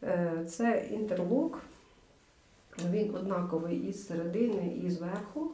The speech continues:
переплетення. Така ніби як двостороння тканина, полотно.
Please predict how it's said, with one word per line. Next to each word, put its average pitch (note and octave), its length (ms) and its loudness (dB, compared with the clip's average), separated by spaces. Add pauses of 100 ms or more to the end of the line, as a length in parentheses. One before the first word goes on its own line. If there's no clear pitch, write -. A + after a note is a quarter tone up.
(120)
переплетення. B3 800 -2 (960)
Така - 240 -4
ніби F3+ 260 2
як F3+ 100 -2
двостороння F3 680 0
тканина, C4+ 680 2 (140)
полотно. G#3+ 580 -2